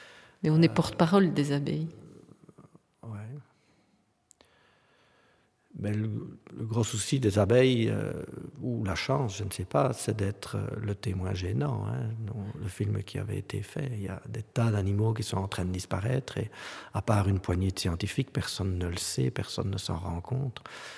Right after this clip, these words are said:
Speaker 2: Et, et c'est fini, ça disparaît. Alors l'abeille, comme, euh, elle est, elle est gérée par des apiculteurs, elle produit du miel, et que, euh, au niveau agriculture, elle a quand même pas mal de travail à faire. On en parle et on se bat, et,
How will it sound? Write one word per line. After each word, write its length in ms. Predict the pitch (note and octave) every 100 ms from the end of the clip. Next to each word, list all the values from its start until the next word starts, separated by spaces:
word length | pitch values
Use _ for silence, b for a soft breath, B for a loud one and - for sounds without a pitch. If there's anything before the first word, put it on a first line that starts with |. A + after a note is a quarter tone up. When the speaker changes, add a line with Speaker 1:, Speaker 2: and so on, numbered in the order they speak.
| B B -
Speaker 2:
Et, 280 | F2 - G#2+
et 40 |
c'est 160 | - -
fini, 300 | - A2+ A#2
ça 140 | - F#2
disparaît. 440 | - F#2+ G2 C3+
Alors 280 | G#2 G#2 F2+
l'abeille, 480 | F#2+ F#2+ G#2+ G#2+ G2+
comme, 340 | G2 F#2+ F#2+
euh, 300 | F2+ E2+ E2+ - B B B B B B B B B B B -
elle 140 | G2 F#2+
est, 240 | F2 -
elle 140 | F#2 F#2
est 80 |
gérée 320 | E2 F#2 G2 G2
par 180 | F2 E2+
des 180 | E2
apiculteurs, 960 | E2+ - F#2+ G2 G2 A#2 A#2+ C3 C3+ A2+
elle 160 | F2 E2+
produit 320 | - G2+ G#2
du 120 | G2
miel, 520 | G2 G#2 A2+ B2 B2+ G2+
et 140 | F2
que, 160 | - G2+
euh, 1200 | F#2+ F2+ E2+ E2 G1+ E2 - - - - - -
au 160 | - F#2+
niveau 260 | F#2 F#2 E2+
agriculture, 800 | F#2+ G2 - G2 G2+ G#2+ A2 G#2
elle 120 | F2+
a 60 |
quand 140 | - F#2+
même 360 | F#2+ G2 F#2
pas 160 | F#2 F#2+
mal 240 | F#2 F#2
de 80 | F#2
travail 360 | - F#2+ F2 F#2+
à 60 |
faire. 320 | E2+ A#2+ A#2+ G2+
On 120 | F#2+
en 180 | E2+ F#2
parle 400 | A#2 A#2 G#2+ F#2+
et 80 |
on 180 | F#2 F2
se 140 | F2+ G#2
bat, 360 | G#2 A2+ A2+ G2
et, 280 | F#2+ G2